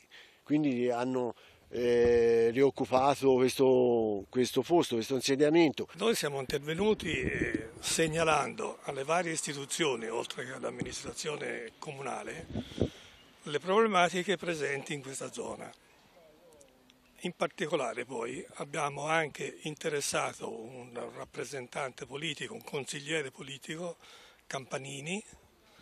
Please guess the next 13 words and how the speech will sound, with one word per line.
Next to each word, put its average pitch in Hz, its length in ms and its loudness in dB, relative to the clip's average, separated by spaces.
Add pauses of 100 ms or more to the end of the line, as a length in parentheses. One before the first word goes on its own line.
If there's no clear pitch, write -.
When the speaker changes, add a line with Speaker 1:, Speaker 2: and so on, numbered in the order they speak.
(880)
Speaker 2:
il 170 120 -8
quale 156 320 0
si - 140 -6
è 147 80 -4
molto 147 320 -8
adoperato, 151 540 -6
tra 139 140 -10
l'altro, 143 380 -6
di 139 360 -12 (100)
illustrare 156 720 -4
le 175 120 -2
nostre 160 320 -8
problematiche, 135 760 -14